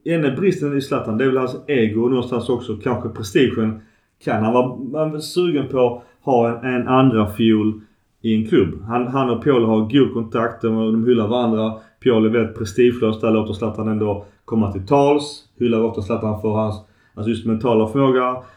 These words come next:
Spelar bussen mot Atalanta borta till exempel. Alltså det finns jättemånga exempel på hur de lyfter varandra. Och kan man då återigen få Zlatan på bänken, jag tror att även om han har, har varit lagkamrat med många av spelarna fortfarande, eller är,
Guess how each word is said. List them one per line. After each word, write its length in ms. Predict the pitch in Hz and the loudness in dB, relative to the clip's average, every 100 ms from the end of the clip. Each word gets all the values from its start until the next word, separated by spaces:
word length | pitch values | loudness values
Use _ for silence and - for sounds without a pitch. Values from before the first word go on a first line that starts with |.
| _ | _
Spelar 540 | - 123 123 117 110 | -8 -2 2 2 4
bussen 360 | 123 123 117 110 | 2 2 0 2
mot 200 | 110 107 | 2 2
Atalanta 520 | 110 110 113 117 110 | -2 0 -2 0 -2
borta 340 | 110 123 120 110 | 0 2 0 -2
till 140 | 120 | -2
exempel. 340 | 104 117 113 113 - | -2 -2 -4 -6 -10
Alltså 180 | - 120 | -6 -2
det 60 | 135 | 2
finns 160 | 135 | 2
jättemånga 340 | 135 139 131 120 | 2 2 2 -2
exempel 720 | 117 - 139 110 113 107 110 - _ - | -2 -2 0 0 0 -4 -4 -10 _ -2
på 100 | 123 | 2
hur 580 | 117 110 113 117 110 | 4 2 2 2 4
de 160 | 120 120 | 2 2
lyfter 320 | 123 117 117 | 2 2 0
varandra. 520 | 113 139 98 92 80 - _ _ _ | 2 2 2 -2 -6 -14 _ _ _
Och 280 | 123 117 110 | 2 2 2
kan 120 | 120 | -2
man 100 | 123 | 0
då 180 | 117 113 | 2 4
återigen 300 | 123 123 107 - | 2 0 -4 -2
få 180 | 117 95 | -2 0
Zlatan 280 | 135 123 120 | -4 -4 -2
på 100 | 117 | 0
bänken, 560 | 123 101 98 98 95 95 _ _ _ _ _ _ | 0 -2 -4 -4 -4 -8 _ _ _ _ _ _
jag 160 | - 98 | -10 -6
tror 380 | 139 117 107 95 | 2 2 2 -2
att 80 | - | -2
även 240 | 123 117 | 2 2
om 60 | 123 | 2
han 160 | 127 | 0
har, 200 | 117 - - _ _ - | 0 -4 -12 _ _ -8
har 260 | 113 117 117 113 113 117 113 120 | -6 -4 -2 -2 0 -2 -4 -8
varit 220 | 113 135 | -2 2
lagkamrat 540 | 135 113 110 110 101 | 4 2 2 0 0
med 100 | 113 | 0
många 300 | 123 123 117 | 0 0 2
av 80 | 110 | 0
spelarna 460 | 101 127 120 104 98 | -2 0 0 0 -2
fortfarande, 600 | 127 127 - 104 104 110 | 0 0 0 -4 -2 0
eller 160 | 110 131 | 0 0
är, 280 | 98 92 | -4 -6